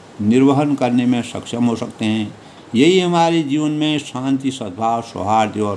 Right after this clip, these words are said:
परिमार्जित जीवन की ओर अग्रसर होकर निर्णायक भूमि-, भूमिका अदा कर सकते हैं। यही मानक है। दोस्तों, हमारे जीवन में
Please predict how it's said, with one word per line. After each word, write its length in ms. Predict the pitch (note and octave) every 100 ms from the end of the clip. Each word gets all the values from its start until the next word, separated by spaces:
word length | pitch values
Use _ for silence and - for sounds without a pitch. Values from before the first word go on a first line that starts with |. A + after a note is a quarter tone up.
| -
परिमार्जित 560 | G2 G#2+ A#2+ B2+ C#3+ A#2+
जीवन 240 | A#2 A2+
की 260 | G#2 G#2+ G2+
ओर 160 | F#2+
अग्रसर 380 | F2+ E2+ G#2 F#2
होकर 420 | F2+ E2+ G2 F2+ - - - -
निर्णायक 580 | G2+ B2 C#3+ D3+ D3+ C3
भूमि-, 500 | G#2 A2+ A#2 A2+ -
भूमिका 460 | G2+ A2 A2+ A#2 A2+
अदा 380 | - G2 G#2
कर 160 | G2 F2
सकते 340 | - - -
हैं। 260 | E2 - A#2 - - - - - -
यही 220 | A#2 C#3+
मानक 280 | C3+ F#2+ F#2
है। 300 | F#2+ - - - - - - - A2
दोस्तों, 400 | C3+ C3+ E3+ E3+
हमारे 380 | C#3+ C#3 D3
जीवन 360 | B2+ G2 C#3 E3
में 400 | E3 E3+ E3